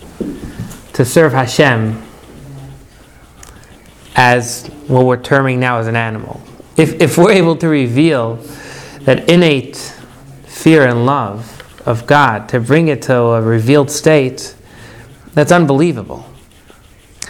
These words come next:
One that has a reve-, one that has taken his natural love and fear of God and brought it out.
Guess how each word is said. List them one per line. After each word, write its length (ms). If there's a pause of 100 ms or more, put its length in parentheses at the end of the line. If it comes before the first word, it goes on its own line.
(240)
One 220
that 100
has 240
a 80
reve-, 680
one 240
that 100
has 180
taken 300
his 160
natural 500
love 320
and 160
fear 220
of 160
God 360 (1000)
and 160
brought 240
it 100
out. 480